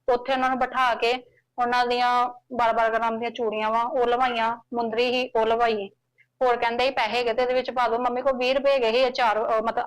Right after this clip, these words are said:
ਅੰਬ ਕਟਵਾਏ ਸੀ, ਉਹ ਉਹਦੇ ਵੀਹ ਰੁਪਏ ਲੈ ਕੇ ਗਏ ਸੀ, ਉਹ ਵੀਹ ਰੁਪਏ ਵਿੱਚ ਪਾਏ ਆ। ਤੇ ਉਹ ਸੰਘਾ ਕੇ ਮੰਮੀ ਦੀਆਂ ਚੂੜੀਆਂ ਲਾ ਕੇ ਲੈ ਗਏ ਨੇ।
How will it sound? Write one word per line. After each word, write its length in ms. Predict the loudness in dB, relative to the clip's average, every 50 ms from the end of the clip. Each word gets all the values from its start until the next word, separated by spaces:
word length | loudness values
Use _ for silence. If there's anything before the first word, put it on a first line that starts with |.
| 0 0
ਅੰਬ 120 | 0 0 0
ਕਟਵਾਏ 480 | -2 0 -2 0 0 0 0 0 -2
ਸੀ, 140 | -2 0 0
ਉਹ 140 | 2 2 2
ਉਹਦੇ 260 | 2 2 2 0 0
ਵੀਹ 160 | 0 0 -2 0
ਰੁਪਏ 140 | 0 -2
ਲੈ 140 | 0 0 0
ਕੇ 120 | 0 -2 -2
ਗਏ 200 | -2 -2 -2 -2
ਸੀ, 100 | -4 -4
ਉਹ 240 | 0 0 0 0
ਵੀਹ 160 | 0 0 0 0
ਰੁਪਏ 220 | 0 0 0 0
ਵਿੱਚ 240 | 0 0 -4 -4 -6
ਪਾਏ 300 | -2 0 0 2 2 2
ਆ। 100 | 0 -2 -6 -12 _ _ _ -20 -20 -20 -20 _ _ _ _
ਤੇ 380 | 2 2 4 4 2 0 0
ਉਹ 180 | 0 -2 -2 -2
ਸੰਘਾ 360 | -2 -2 -2 0 2 2 2
ਕੇ 140 | 0 -2 -4
ਮੰਮੀ 260 | -2 -4 -6 -6 -6
ਦੀਆਂ 140 | -4 -4 -4
ਚੂੜੀਆਂ 360 | -2 -2 -2 -2 -2 -2 -2
ਲਾ 140 | -2 -2 -2
ਕੇ 120 | -2 -2
ਲੈ 160 | 0 0 -2
ਗਏ 120 | 0 -2 -2
ਨੇ। 280 | -2 -2 -6 -6 -10